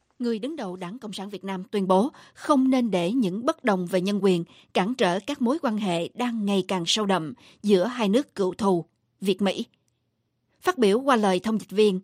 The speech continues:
tại Trung tâm của Hoa Kỳ Nghiên cứu Chiến lược và Quốc tế, C S I S, ở thủ đô Washington hôm tám tháng bảy, một ngày sau khi hội kiến Tổng thống Barack Obama trong chuyến thăm lịch sử, Tổng bí thư Nguyễn Phú Trọng kêu gọi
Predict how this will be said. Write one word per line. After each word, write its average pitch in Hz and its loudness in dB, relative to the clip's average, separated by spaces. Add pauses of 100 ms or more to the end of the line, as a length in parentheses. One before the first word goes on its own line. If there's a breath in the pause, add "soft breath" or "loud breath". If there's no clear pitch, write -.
(140)
tại 180 0
Trung 208 -2
tâm 196 0
của 208 -4
Hoa 220 -2
Kỳ 185 0
Nghiên 214 2
cứu 214 0
Chiến 247 -2
lược 190 0
và 180 -4
Quốc 196 -4
tế, 208 2 (300 loud breath)
C - -12
S 214 0 (100)
I 190 -2
S, - -8 (200 loud breath)
ở 190 2
thủ 208 -2
đô 196 2
Washington 180 -2 (180 loud breath)
hôm 190 4
tám 185 -2
tháng 240 -6
bảy, 185 2 (260 loud breath)
một 214 0
ngày 202 2
sau 233 2
khi 233 -2
hội 196 -2
kiến 208 -2
Tổng 180 -2
thống 208 -4
Barack 208 -2
Obama 190 2 (240 loud breath)
trong 185 2
chuyến 214 -2
thăm 196 -2
lịch 180 -2
sử, 170 0 (480)
Tổng 262 2
bí 311 -2
thư 226 2
Nguyễn 185 -2
Phú 285 -8
Trọng 175 -2
kêu 226 2
gọi 170 0